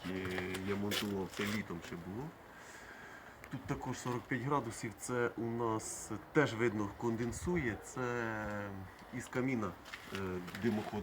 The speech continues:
виходить. Е, тут ми використали, чим цікавий цей димохід. Ось, е, у нас іде мачта, мачта.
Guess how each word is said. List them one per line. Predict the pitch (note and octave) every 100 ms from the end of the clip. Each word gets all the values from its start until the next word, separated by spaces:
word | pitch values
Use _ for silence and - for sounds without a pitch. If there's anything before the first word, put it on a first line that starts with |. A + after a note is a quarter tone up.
| F2
виходить. | F#2 F#2+ F2 - - - - - - -
Е, | G#2 -
тут | G#3+ D#3+
ми | C3+
використали, | D3 F3 C#3 C3 - B2 A#2+ A#2
чим | D3+ C#3
цікавий | - - C3 A#2+ A#2
цей | B2 G#2+
димохід. | G2+ G2 - - G2 - - - -
Ось, | C3+ B2+ - -
е, | A2+ A2 G#2+ G#2+ A2 G2+ G#2 - - - - - - B2+
у |
нас | D3 -
іде | B2+ C#3+
мачта, | C#3 E3+ G3 - F#2+ - - - - - - - - - - - -
мачта. | B2 A#2+ - -